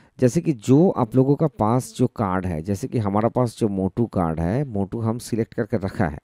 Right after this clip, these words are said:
तो इसीलिए इसका जितना सारा चैनल है सब दिखा रहा है, एक नंबर पॉइंट। दो नंबर पॉइंट क्या है, अगर मोटू नहीं दिखा रहा, मतलब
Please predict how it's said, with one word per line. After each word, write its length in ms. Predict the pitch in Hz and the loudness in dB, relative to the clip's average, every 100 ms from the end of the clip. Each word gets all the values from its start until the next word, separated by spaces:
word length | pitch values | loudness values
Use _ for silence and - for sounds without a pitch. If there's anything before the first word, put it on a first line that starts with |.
| _ - _ - - | _ -20 _ -20 -6
तो 80 | 127 | 2
इसीलिए 400 | 123 - 151 180 | 2 2 2 4
इसका 340 | 170 131 - 160 | 4 0 0 0
जितना 400 | 117 107 135 131 | 2 -2 -2 -2
सारा 260 | 135 131 | 0 0
चैनल 500 | - - 110 110 123 | -2 -2 -2 0 -2
है 220 | 113 139 | 0 -2
सब 200 | 165 117 | -2 -6
दिखा 360 | 92 95 - 78 | -6 -8 -6 -8
रहा 120 | - | -8
है, 80 | - _ _ _ _ _ _ | -14 _ _ _ _ _ _
एक 160 | 90 - | -10 -8
नंबर 240 | 64 64 - - | -12 -12 -12 -8
पॉइंट। 300 | 71 58 - - - - - _ _ - | -8 -8 -14 -18 -18 -18 -20 _ _ -4
दो 160 | 110 170 | 4 6
नंबर 260 | 196 196 | 6 2
पॉइंट 260 | 185 180 175 | 2 0 0
क्या 160 | 185 165 | 2 2
है, 120 | 180 | 2
अगर 220 | 127 127 | 0 0
मोटू 320 | 117 117 143 | 0 0 0
नहीं 320 | 135 117 123 | 0 2 2
दिखा 240 | 156 135 98 | 2 0 0
रहा, 100 | 87 | 0
मतलब 320 | 104 113 | 0 2